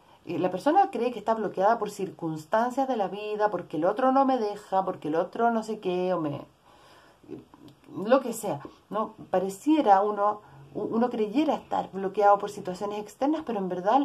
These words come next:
el único bloqueo ahí es la creencia de que no se puede, o que no se debe,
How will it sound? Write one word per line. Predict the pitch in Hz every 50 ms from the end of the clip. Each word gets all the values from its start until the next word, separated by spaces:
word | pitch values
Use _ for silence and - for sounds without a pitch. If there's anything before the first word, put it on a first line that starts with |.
| - -
el | 214 214 208
único | 226 233 262 262 302 302
bloqueo | 285 247 208 190 - 226 226 226 214
ahí | 202 202 220
es | 233 254
la | 269 233 233
creencia | 180 180 180 202 285 359 349 - 349 311
de | 262 254
que | 240 233
no | 220 208 185
se | 196 180
puede, | - 175 151 147 156 156 156 151 - _ _ _ _ _ _ _ _ _ _ _ -
o | 185 185
que | 202 202
no | 196 214
se | 214 - 214 170
debe, | 160 156 151 147 147 151 151